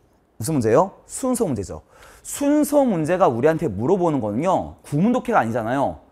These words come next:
우리 다 알면서 왜 이렇게 안 풀까요? 순서나 삽입이 우리한테 물어보는 의도는 줄거리상 적절한 게 뭐냐예요.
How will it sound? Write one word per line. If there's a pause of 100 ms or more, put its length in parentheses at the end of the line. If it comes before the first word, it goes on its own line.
우리
다
알면서
왜
이렇게
안
풀까요? (760)
순서나
삽입이
우리한테
물어보는
의도는 (340)
줄거리상
적절한
게
뭐냐예요.